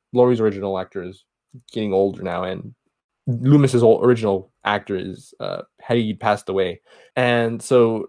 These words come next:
it's got remake Loomis, remake Laurie, and Loomis is banking off of the whole Michael Myers things. I think he has a book coming out,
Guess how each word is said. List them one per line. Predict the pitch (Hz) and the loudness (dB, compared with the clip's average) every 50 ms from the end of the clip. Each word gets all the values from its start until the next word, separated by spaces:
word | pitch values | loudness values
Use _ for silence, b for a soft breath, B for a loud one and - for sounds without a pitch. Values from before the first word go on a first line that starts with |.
| _ _ | _ _
it's | 135 123 - | -2 -2 2
got | - 151 139 104 | 2 4 4 4
remake | 127 123 120 117 113 113 - | 2 0 0 0 -2 -2 -2
Loomis, | 113 110 107 104 104 101 101 - - - | -4 -4 -4 -4 -4 -6 -8 -10 -12 -12
remake | 113 110 107 110 104 98 - | -10 -8 -6 -6 -8 -8 -6
Laurie, | 101 98 95 92 90 92 95 104 - b b b b b _ | -6 -6 -4 -6 -8 -10 -14 -16 -20 b b b b b _
and | - 113 104 101 101 98 98 101 95 - _ _ _ _ _ _ _ _ _ | -6 -4 -4 -2 -4 -4 -6 -6 -8 -10 _ _ _ _ _ _ _ _ _
Loomis | - - 143 143 143 143 143 139 135 139 - | -2 2 4 4 6 6 6 4 2 2 -2
is | 120 110 | -6 -4
banking | 101 104 117 113 110 117 - 117 107 - | 0 2 2 2 2 -2 -4 -4 -2 0
off | 107 101 101 101 - - | 2 2 2 2 0 -2
of | 107 101 92 92 90 | -6 -6 -6 -2 -4
the | 104 | -4
whole | 98 - 110 107 | -2 0 -2 -2
Michael | 101 95 95 98 - - 110 | -2 -2 -2 -2 -4 -4 -4
Myers | 101 95 90 95 101 101 101 95 - | -4 -4 -4 -2 -2 -2 -2 -4 -4
things. | - 107 104 107 104 | -6 -6 -6 -4 -4
I | 107 | -4
think | 104 117 107 | -4 -4 -4
he | 117 120 | -2 0
has | 117 117 107 | 0 0 0
a | 104 | -2
book | 95 92 107 101 101 98 - - | -2 0 2 2 2 2 -2 -12
coming | - - 110 101 95 95 95 | -10 -8 -6 -6 -4 -2 -2
out, | 95 92 98 98 - | 0 0 0 -2 -4